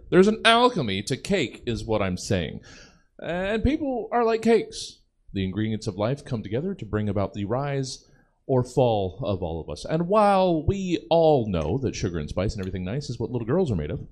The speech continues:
and that snips and snails and puppy dog tails are what little boys are made of, there's so many other things that are made of other things.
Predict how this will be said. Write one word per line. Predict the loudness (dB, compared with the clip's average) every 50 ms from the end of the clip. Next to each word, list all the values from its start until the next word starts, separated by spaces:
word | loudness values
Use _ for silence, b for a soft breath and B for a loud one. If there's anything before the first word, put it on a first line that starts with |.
| -20 _ -20 _ _ _ _ -2
and | 2 4 4
that | 4 2 2
snips | 0 0 0 0 0
and | -2 0
snails | 2 4 4 4 4 4 4
and | 4 4
puppy | 2 2 2 0
dog | -2 -4 -4
tails | -6 -4 -4 -4 -2 0
are | 0 2
what | 2 2 2
little | 2 2 2 2
boys | 0 0 0 2 2 2 2 2
are | 0 -2
made | -4 -6 -6 -6
of, | -6 -6 b b b b b b b b b 0
there's | 2 2 2 2 2 4
so | 6 6 6 6
many | 4 4 4 4 4 6
other | 4 4 4 4 0 -2
things | -2 -2 0 0 0 2 0 -2 -2 0
that | 2 2
are | 4 4
made | 4 4 4 4 4 4
of | 6 8
other | 8 8 8 6 4 4
things. | 2 4 4 4 4 4 2 2 2 2 0 0 -2 -4 -6 -10 b